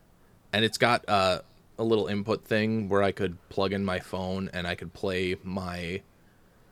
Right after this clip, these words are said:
play, like, stuff from my phone and it would mix it into my mic feed.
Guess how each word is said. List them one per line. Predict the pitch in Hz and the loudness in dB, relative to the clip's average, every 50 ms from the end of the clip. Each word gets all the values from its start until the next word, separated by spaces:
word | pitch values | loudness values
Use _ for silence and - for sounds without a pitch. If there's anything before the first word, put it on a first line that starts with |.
| _ _ _ _ - | _ _ _ _ 0
play, | - 131 117 110 110 | 4 6 6 8 8
like, | 107 98 95 - | 6 4 2 0
stuff | - - 110 98 - | 0 0 0 0 -2
from | - - - 110 98 | -2 0 0 0 2
my | 95 92 92 | 2 0 0
phone | - - 101 92 90 92 92 | -2 -2 -2 -2 0 0 0
and | 90 90 | -2 -2
it | 87 - | -2 -2
would | 95 87 82 - _ _ _ _ _ _ _ _ _ _ - - | -2 -2 -4 -6 _ _ _ _ _ _ _ _ _ _ -10 -6
mix | 117 120 110 101 - - - | -2 0 2 2 2 2 0
it | 98 - | 0 0
into | - 101 92 90 - | 0 0 0 0 -2
my | 110 95 92 90 | -4 -4 -2 -2
mic | 90 87 92 80 - | 0 0 -2 -2 -2
feed. | - - 113 107 110 117 131 143 | -2 -2 0 2 2 2 0 -2